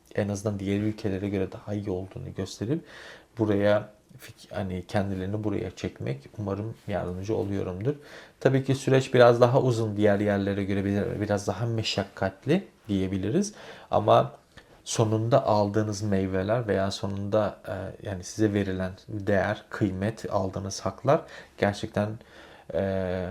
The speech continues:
hayret et-, yani ediyorsunuz. Yani onları görünce, onları öğrenince ağzınız açık kalıyor. Tabii ki hiç olmayan bir yerden gelince maalesef böyle oluyor. Yapacak bir şey yok. Benim gibi tabii ki bir sürü insan var. Yani Filipinler'den,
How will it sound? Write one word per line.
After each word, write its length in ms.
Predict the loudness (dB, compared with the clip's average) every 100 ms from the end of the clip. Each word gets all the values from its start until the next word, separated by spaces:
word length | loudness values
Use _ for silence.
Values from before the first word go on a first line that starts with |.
| -4
hayret 500 | 0 0 -2 -6 -14
et-, 520 | -12 -14 _ -20 -12 -8
yani 200 | -8 -6
ediyorsunuz. 680 | -8 -6 -6 -6 -12 -12 -16 -20 -20 -12
Yani 220 | -10 -10 -6
onları 360 | -4 -2 -2
görünce, 420 | -2 -6 -6 -4
onları 420 | -4 -4 -4 -4 0
öğrenince 880 | 0 0 -2 -4 -6 -4 0 0 0 -16 -8
ağzınız 360 | -4 -4 -4 -4
açık 280 | -4 -6 -4
kalıyor. 260 | -2 -2 -4
Tabii 220 | -6 -4
ki 240 | -4 -6 -8 -20 -20 -20 _
hiç 100 | -12 4
olmayan 480 | 8 8 6 2 6
bir 40 |
yerden 400 | 6 6 2 0
gelince 440 | 2 2 2 2 2
maalesef 500 | 2 2 -2 -2 2
böyle 220 | 2 2
oluyor. 240 | 0 -2
Yapacak 320 | -6 -6 -8 -8
bir 60 | -8
şey 220 | -2 -2 4
yok. 260 | 4 4 -8 -14 -16 0
Benim 220 | 2 4
gibi 180 | 2 2
tabii 220 | 2 0
ki 160 | 0 0
bir 60 | 0
sürü 220 | 0 -2
insan 400 | -4 -8 -10 -8
var. 80 | -6
Yani 260 | -4 -4
Filipinler'den, 960 | -2 0 -2 -2 -2 0 0 -2 -6